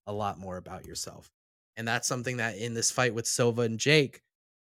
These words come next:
there's a real, the most real possibility of any fight he's had or any of the other two fights that he was supposed to have recently.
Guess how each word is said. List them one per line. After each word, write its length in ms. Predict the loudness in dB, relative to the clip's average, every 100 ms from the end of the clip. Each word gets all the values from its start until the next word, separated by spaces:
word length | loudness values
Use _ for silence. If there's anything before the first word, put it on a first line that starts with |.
| _
there's 240 | 0 2 2
a 80 | 0
real, 600 | -2 0 2 2 0 -4 _ -6
the 80 | -2
most 480 | 2 2 2 0 -2
real 300 | 0 0 -2
possibility 920 | -2 0 0 -2 0 0 -2 -6 -8
of 180 | -8 -8
any 460 | -8 -6 -4 -6 -10 _ _ _ _ _ 4
fight 220 | 6 6
he's 300 | 2 0 0
had 440 | 4 6 6 4
or 240 | 2 2 2
any 260 | 2 -2
of 100 | -2
the 220 | -4 -4 -2
other 240 | 0 2
two 420 | 0 -2 0 0
fights 360 | -4 -6 -6 -4
that 120 | -6
he 100 | -4
was 160 | -6 -8
supposed 380 | -2 0 2 0
to 80 | 0
have 400 | 2 2 0 0
recently. 600 | -2 -2 -4 -4 -6